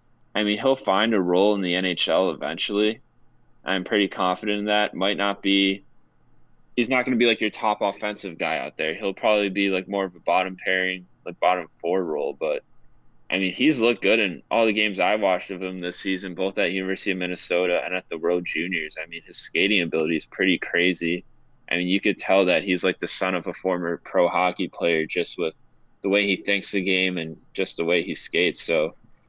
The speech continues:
I definitely like him going forward. And, I mean,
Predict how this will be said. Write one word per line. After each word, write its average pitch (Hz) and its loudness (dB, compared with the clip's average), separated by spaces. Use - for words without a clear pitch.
I 101 -2
definitely 117 2
like 110 2
him 113 -4
going 104 0
forward. 110 -2
And, 90 -4
I 90 -6
mean, 92 -6